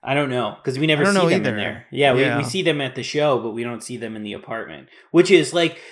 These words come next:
Speaker 1: which for, like, Cleveland and supposed to be struggling artist is, like, a gigantic fucking apartment, of course, like,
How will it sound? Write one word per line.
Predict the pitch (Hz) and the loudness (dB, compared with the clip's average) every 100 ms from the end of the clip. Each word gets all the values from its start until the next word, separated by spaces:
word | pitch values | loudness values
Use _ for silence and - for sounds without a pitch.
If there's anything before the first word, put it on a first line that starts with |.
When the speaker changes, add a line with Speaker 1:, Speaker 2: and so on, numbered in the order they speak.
| - | -2
Speaker 1:
which | 247 226 220 | 0 0 -4
for, | - 240 220 | -4 2 4
like, | 202 190 - 160 | 4 0 -6 -8
Cleveland | 240 226 180 190 175 160 156 - | -2 0 0 0 0 -2 -4 -4
and | 160 147 | -2 -2
supposed | 143 - 160 | -4 -4 -4
to | 143 | -4
be | 143 | -10
struggling | 131 165 143 135 123 | -8 -6 -4 -4 -2
artist | 123 120 113 - | -2 -2 -4 -4
is, | 156 135 | -4 -2
like, | 143 147 | -4 -4
a | |
gigantic | 139 - 160 135 139 123 120 107 - | -4 -4 -2 -2 -2 -4 -4 -8 -10
fucking | 113 117 101 | -10 -10 -14
apartment, | 95 113 107 98 95 | -12 -10 -10 -12 -16
of | 95 | -14
course, | - 107 - - | -10 -8 -8 -10
like, | 139 110 104 | -8 -8 -8